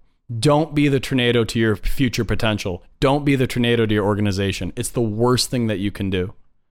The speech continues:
And then number two, this is part of the regular accountability and expectations. It's based on your ability to push the vision and growth for your company higher. Asking, like, "Well, what would it look like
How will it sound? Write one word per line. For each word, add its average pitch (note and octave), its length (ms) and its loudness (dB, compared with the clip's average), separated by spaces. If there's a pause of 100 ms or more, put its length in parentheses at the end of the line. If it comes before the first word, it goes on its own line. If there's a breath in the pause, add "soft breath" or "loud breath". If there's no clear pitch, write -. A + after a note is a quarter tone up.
(1040)
And C3 100 2
then B2+ 120 4
number D3 260 4
two, A2 540 2
this B2 180 0
is B2 100 2
part - 380 4
of A#2+ 140 0
the A#2 100 2
regular A#2 380 2
accountability A2+ 640 0
and A2 80 2
expectations. G#2 880 -2 (800)
It's - 240 -2
based D3+ 500 0
on C3+ 160 2
your C3+ 220 4
ability A#2+ 800 0
to A#2+ 100 -4
push - 420 2
the B2+ 160 0
vision B2 680 0 (220)
and A#2 240 -2
growth A#2+ 460 2
for - 120 -2
your A2+ 140 2
company C#3 680 0 (440)
higher. A2+ 500 -2 (600)
Asking, C3+ 520 0
like, A2+ 360 0 (120)
"Well, A#2+ 200 2
what C#3 240 4
would D3+ 140 2
it B2+ 140 0
look B2+ 240 0
like A2+ 320 0